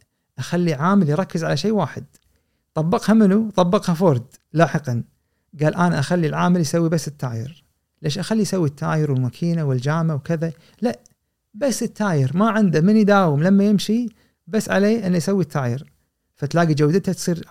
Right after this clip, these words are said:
عالية، سرعتها تصير عالية، وكفاءة الإنتاج تصير عالية. فآدم سميث وإن كان قديم في طرحه، إلا أنه بنى بنيان جدًا قوي أسس للفكر الرأسمالي اللي أتى لاحقًا.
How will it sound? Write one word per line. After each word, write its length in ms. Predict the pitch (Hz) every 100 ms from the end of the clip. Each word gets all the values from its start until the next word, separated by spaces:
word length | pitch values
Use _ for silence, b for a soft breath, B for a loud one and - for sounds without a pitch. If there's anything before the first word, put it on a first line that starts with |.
| -
عالية، 380 | 156 156 202 240 _ _ _ _ _
سرعتها 360 | - 151 160 180
تصير 220 | - 170
عالية، 440 | 160 160 180 240 - _ _ -
وكفاءة 480 | 147 160 151 190 160
الإنتاج 280 | 160 147 220
تصير 220 | - 139
عالية. 360 | 117 - 123 - _ _ _ _ _ _ -
فآدم 400 | - 220 240 233
سميث 360 | - 214 - - -
وإن 280 | 151 214 208
كان 300 | 202 196 156
قديم 580 | 143 143 180 180 208 -
في 160 | 151
طرحه، 440 | 147 156 - 151 214 _ _ _
إلا 260 | 175 175 -
أنه 180 | 180 151
بنى 500 | 131 185 170 123 - -
بنيان 600 | 131 135 160 185 139 123
جدًا 380 | 131 160 175 190
قوي 460 | 180 185 208 240 - _ -
أسس 340 | 214 - 208
للفكر 320 | 170 147 - 175
الرأسمالي 640 | 175 147 185 190 196 208 b b b -
اللي 160 | 156
أتى 160 | 160 165
لاحقًا. 420 | 139 - 117 123